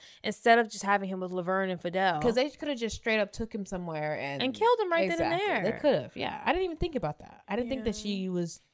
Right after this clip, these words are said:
Speaker 2: taking him over to Patrice's to try to save him. I didn't think of that.
Speaker 1: I don't know. I did.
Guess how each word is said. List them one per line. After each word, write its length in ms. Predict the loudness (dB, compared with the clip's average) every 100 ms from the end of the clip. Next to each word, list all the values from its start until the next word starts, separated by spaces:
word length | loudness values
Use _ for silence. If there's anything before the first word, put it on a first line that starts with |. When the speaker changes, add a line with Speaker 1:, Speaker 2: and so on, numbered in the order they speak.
| _
Speaker 2:
taking 300 | 4 4 2
him 140 | 0
over 160 | 2 0
to 80 | -2
Patrice's 460 | -6 -4 -4 -4
to 100 | -4
try 160 | 0 0
to 80 | 0
save 240 | -6 -8
him. 160 | -10 -8
I 60 | -6
didn't 140 | -6
think 140 | -10
of 60 | -10
that. 180 | -14 -16 -20 _ -14
Speaker 1:
I 100 | -12
don't 120 | -8
know. 80 | -6
I 160 | -6 -6
did. 340 | -6 -6 -6